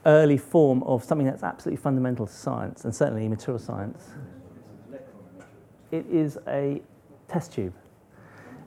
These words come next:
And it's an early test tube used by people like Priestley. And, and before this, all, all, all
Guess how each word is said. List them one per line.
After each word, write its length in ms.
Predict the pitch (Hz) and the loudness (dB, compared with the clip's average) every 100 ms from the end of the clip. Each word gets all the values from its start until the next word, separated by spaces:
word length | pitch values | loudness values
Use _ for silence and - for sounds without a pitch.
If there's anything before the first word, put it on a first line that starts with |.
| - | 2
And 320 | 156 160 151 - | 6 6 4 -2
it's 140 | - | -2
an 80 | 185 | 2
early 240 | 202 226 202 | 6 6 6
test 300 | 185 170 - | 2 -2 0
tube 340 | 120 123 - - - _ - | -2 -2 -6 -20 -20 _ -6
used 280 | - 156 - 147 | 2 2 2 4
by 180 | 139 135 | 6 6
people 220 | 139 131 | 4 2
like 160 | 117 | 0
Priestley. 520 | - 185 190 - 120 - | 2 2 2 -4 -10 -6
And, 240 | 143 147 - | -4 -6 -2
and 200 | 151 151 - - | 0 0 -6 -6
before 380 | 156 - 269 190 | -4 6 8 8
this, 200 | 113 - | 6 4
all, 420 | 190 233 214 - | 6 6 4 0
all, 340 | 190 196 170 160 | 2 2 2 2
all 380 | 180 185 165 - | 8 10 10 4